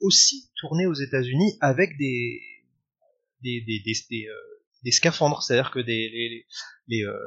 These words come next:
les, les costumes de combat, une fois qu'ils sont terminés d'être utilisés au Japon, en général, ils sont inutilisables. Donc ils, ils les refont, ils font un second set pour les États-Unis, et t'as des réalisateurs japonais qui vont aux États-Unis faire, euh,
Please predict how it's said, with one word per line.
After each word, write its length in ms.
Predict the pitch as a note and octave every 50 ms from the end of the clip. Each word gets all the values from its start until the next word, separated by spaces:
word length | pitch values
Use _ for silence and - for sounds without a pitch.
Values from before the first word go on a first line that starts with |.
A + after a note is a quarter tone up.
| - -
les, 120 | A#2 A#2+
les 120 | A#2+ B2 A#2
costumes 400 | - D#3+ D3 - - F3+ E3+ D3
de 100 | C#3 C3
combat, 320 | - - C#3+ C3+ D3 D#3
une 100 | D3 B2+
fois 120 | - D3+ C3+
qu'ils 100 | - -
sont 100 | B2+ A#2
terminés 500 | - C#3 B2 B2+ C3+ C#3 C#3+ C#3+ C#3+ B2+
d'être 220 | A#2 A2 - -
utilisés 380 | A#2+ - - B2 B2 A#2 B2 B2+
au 100 | A#2+ A2+
Japon, 220 | A#2 A2+ A2 C#3
en 120 | C3+ A#2+
général, 280 | A2+ G#2+ A2 A#2 C3 C3
ils 60 | A2+ -
sont 100 | - A#2 -
inutilisables. 720 | - C#3+ C3+ B2+ - - B2 A#2+ A#2 A#2+ D#3+ G#3 A3+ A#3+ - _ _ _ _ _ _ _ _ _
Donc 160 | B2+ A2+ - C3
ils, 180 | B2 A#2 C#3 -
ils 100 | D#3+ D3+ D#3+
les 60 | C#3+
refont, 480 | B2+ A2 A#2+ - - - G3 A#3 B3+ B3
ils 100 | F#3+ C#3+
font 180 | - - C3+ A#2+
un 100 | A#2+ A#2+
second 320 | A2+ - - E3 D3+ D3
set 300 | C#3 - - D3 - - _
pour 100 | - F3+
les 100 | E3 C#3+ C3
États-Unis, 420 | B2 B2+ A2+ G#2+ A2 C3 F3+ A3+ - _ _ _ _ _ _ _ _ _ _
et 120 | F3 G3
t'as 140 | G3 F3+ E3
des 180 | C#3 C3 C3 B2+
réalisateurs 720 | A#2 A#2 D#3 D#3 D3 C#3 B2+ B2 A#2+ A#2 - C#3+ C3 A#2+
japonais 500 | A2+ A#2+ A#2+ A2 - A#2+ A2 C#3+ G3 G3 -
qui 160 | - - C3
vont 140 | A#2+ D#3+ G3
aux 80 | F3+ D3
États-Unis 600 | C3+ C3 C3 C3 A#2+ A#2 A#2 B2 C#3 F3+ G3+ G3 - -
faire, 220 | F3+ F#3 F3+ E3
euh, 60 | D3+